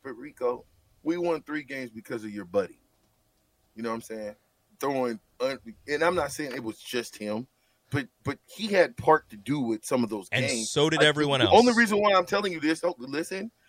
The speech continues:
Speaker 1: the only reason why I'm saying this to you is because if we talking all this one-loss game crap, right? All this one, "Oh, we only lost by, by one score,"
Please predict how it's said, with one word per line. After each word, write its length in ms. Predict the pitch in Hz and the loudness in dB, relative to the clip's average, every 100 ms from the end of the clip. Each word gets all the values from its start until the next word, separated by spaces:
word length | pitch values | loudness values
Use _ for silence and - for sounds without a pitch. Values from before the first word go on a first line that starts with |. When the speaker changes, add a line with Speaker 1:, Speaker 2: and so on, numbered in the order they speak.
| _ | _
Speaker 1:
the 120 | - 131 | -4 0
only 260 | 170 226 | 2 0
reason 280 | 220 214 196 | -2 -4 0
why 140 | 185 | 2
I'm 100 | 165 | 2
saying 360 | - 170 190 170 | 0 0 0 -2
this 120 | 156 | -6
to 160 | - 190 | -8 -8
you 200 | 165 139 | -6 -8
is 140 | 143 | -10
because 500 | 120 131 156 143 127 - _ _ | -14 -8 -4 -4 -4 -10 _ _
if 160 | 175 165 - | 2 2 0
we 180 | 165 151 | -8 -8
talking 320 | - 214 - 202 | 2 4 6 6
all 220 | 196 180 | 8 6
this 140 | 180 | 2
one-loss 840 | - 123 170 180 147 143 151 - - | -2 6 6 6 0 -4 -6 -8 -14
game 400 | 131 139 156 147 - | -10 -8 -8 -12 -16
crap, 400 | - 127 143 - _ _ _ _ | -6 -2 -2 -6 _ _ _ _
right? 280 | 113 180 - _ _ _ _ _ | -2 -2 -4 _ _ _ _ _
All 180 | 147 208 | 0 2
this 240 | 190 180 - | 0 -8 -14
one, 540 | 107 127 180 220 208 175 _ _ | -10 -2 0 0 -4 -12 _ _
"Oh, 220 | 247 285 | 2 2
we 80 | 285 | 2
only 340 | 285 294 330 262 | -2 -4 -4 -2
lost 280 | 277 339 _ _ _ _ | 0 -2 _ _ _ _
by, 220 | 196 262 | -6 -4
by 220 | 247 240 240 | 0 0 0
one 260 | 277 311 | -2 -4
score," 540 | 247 330 349 427 104 | -6 -2 0 0 -2